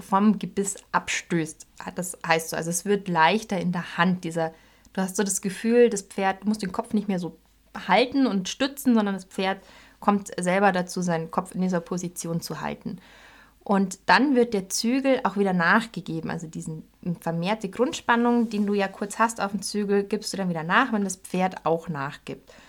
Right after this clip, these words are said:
Und das ganz Komplizierteste an dieser ganzen Sache ist einfach, das passiert halt jetzt nicht innerhalb von einer Minute, mache ich mal eine halbe Parade,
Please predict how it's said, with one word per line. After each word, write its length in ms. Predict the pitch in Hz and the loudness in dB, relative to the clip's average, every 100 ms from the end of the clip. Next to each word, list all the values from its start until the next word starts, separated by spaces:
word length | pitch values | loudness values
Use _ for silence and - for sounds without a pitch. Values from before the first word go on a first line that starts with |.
| - _ _ | -20 _ _
Und 460 | - 185 185 180 - _ _ _ _ _ _ | 0 2 2 0 -8 _ _ _ _ _ _
das 340 | 175 180 - 202 - - - 180 | 2 2 -2 -10 -14 -14 -6 2
ganz 300 | 185 220 - | 2 2 0
Komplizierteste 720 | 233 220 185 - 330 196 170 | 2 2 -2 -2 -2 -2 -2
an 60 | 170 | -2
dieser 220 | 165 165 | -2 -2
ganzen 280 | 170 170 160 | -2 -2 -2
Sache 240 | 175 185 | -2 -4
ist 80 | 180 | -4
einfach, 320 | 175 180 214 | -2 -2 -4
das 220 | - 180 | -4 -10
passiert 480 | - 185 - 220 220 | -8 -8 -2 -2 0
halt 160 | 196 180 | -2 -2
jetzt 180 | 185 | -2
nicht 300 | 202 208 - | 0 -2 -2
innerhalb 420 | - 196 190 180 175 | 0 2 2 -2 -2
von 220 | 180 180 | -4 -2
einer 200 | 175 165 | -2 -2
Minute, 480 | 170 180 226 226 202 | -2 0 0 0 -4
mache 220 | 180 180 | -4 -8
ich 140 | 180 | -12
mal 100 | 175 - | -10 -8
eine 280 | 160 165 170 | -8 -6 -6
halbe 180 | 156 160 | -8 -8
Parade, 560 | - 160 165 220 277 | -10 -4 0 0 -2